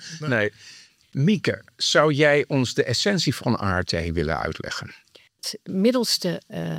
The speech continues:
Speaker 3: woord gaat over herstel. Eh, recovery betekent
Speaker 2: Ja.
Speaker 3: herstel. Dus daar gaat het in essentie over. En, eh, kent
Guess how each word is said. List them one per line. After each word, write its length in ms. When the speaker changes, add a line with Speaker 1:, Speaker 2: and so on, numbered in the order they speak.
Speaker 3:
woord 360
gaat 580
over 420
herstel. 760
Eh, 140
recovery 800
betekent 460
Speaker 2:
Ja. 60
Speaker 3:
herstel. 500
Dus 380
daar 300
gaat 260
het 120
in 160
essentie 520
over. 440
En, 460
eh, 100
kent 420